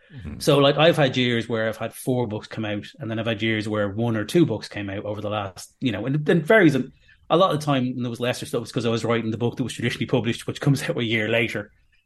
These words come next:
Speaker 2: um, which is, you know, like, I literally, I will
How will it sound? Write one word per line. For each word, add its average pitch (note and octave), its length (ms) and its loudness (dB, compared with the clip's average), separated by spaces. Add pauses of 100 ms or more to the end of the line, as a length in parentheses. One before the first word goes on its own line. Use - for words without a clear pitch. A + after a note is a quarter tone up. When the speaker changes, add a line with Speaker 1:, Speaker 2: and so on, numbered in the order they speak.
(200)
Speaker 2:
um, A#2 640 0
which C3+ 240 0
is, A#2+ 160 0
you C3 60 2
know, F#2+ 160 -4 (140)
like, B2+ 200 -4
I D3+ 80 4
literally, D#3+ 420 6
I C#3 140 4
will C3 340 2